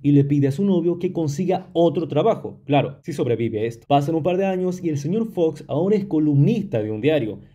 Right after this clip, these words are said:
y vive en un agujero junto a su esposa y su hijo Ash. Aburrido de esta vida,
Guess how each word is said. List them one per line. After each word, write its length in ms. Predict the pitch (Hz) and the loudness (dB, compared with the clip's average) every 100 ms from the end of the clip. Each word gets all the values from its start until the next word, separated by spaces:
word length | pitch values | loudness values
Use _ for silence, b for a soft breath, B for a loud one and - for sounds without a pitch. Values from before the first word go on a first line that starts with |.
| B | B
y 140 | 170 | -10
vive 260 | 170 202 208 | -4 0 0
en 80 | 160 | 0
un 140 | 156 | 0
agujero 640 | 143 139 165 160 165 - - | 0 0 0 0 0 -6 -10
junto 320 | - 151 196 | -6 -4 -4
a 40 | |
su 100 | 196 | -2
esposa 440 | 196 - 156 147 156 | -4 0 2 2 -2
y 80 | 151 | -4
su 100 | 120 | -4
hijo 240 | 110 110 | -4 -4
Ash. 360 | 143 143 - - - | -4 -4 -6 -14 -14
Aburrido 580 | - 113 131 180 180 165 | -2 0 2 4 4 4
de 100 | 156 | 2
esta 160 | 147 160 | 0 -4
vida, 440 | 180 175 165 147 | -2 0 0 -2